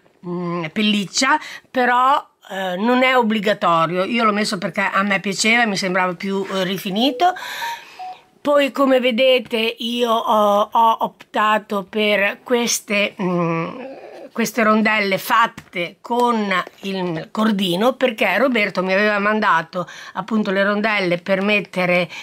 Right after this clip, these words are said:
eh, eh, con le pinze per mettere, eh, gli anellini nella borsa, ma io ho fatto una prova e mi ha rotto il cordino, quindi ho deciso di fare in questa maniera per irrobustire ulteriormente la, eh,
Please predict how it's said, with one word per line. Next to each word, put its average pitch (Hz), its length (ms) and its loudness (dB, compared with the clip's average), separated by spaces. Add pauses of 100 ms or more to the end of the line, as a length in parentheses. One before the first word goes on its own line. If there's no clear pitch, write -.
eh, 190 280 -2
eh, 202 200 -4
con 220 160 2
le 214 160 2
pinze 202 500 0
per 185 220 0
mettere, 180 600 0 (280)
eh, 226 100 -8
gli 185 380 -2
anellini 202 560 2
nella 208 240 2
borsa, 185 400 2
ma 202 300 2
io 226 160 0
ho 214 40 2
fatto 214 300 -2
una 214 100 2
prova 214 640 2
e 262 300 0
mi 247 160 0
ha 202 260 4
rotto 214 720 -2 (280)
il 208 260 -2
cordino, 190 600 2 (200)
quindi 247 600 2
ho 208 160 4
deciso 214 480 0
di 214 140 -2
fare 185 320 0
in 190 80 -4
questa 196 300 -2
maniera 247 500 2
per 269 560 0 (220)
irrobustire 247 640 0
ulteriormente 226 1200 0
la, 196 360 0
eh, 175 920 -2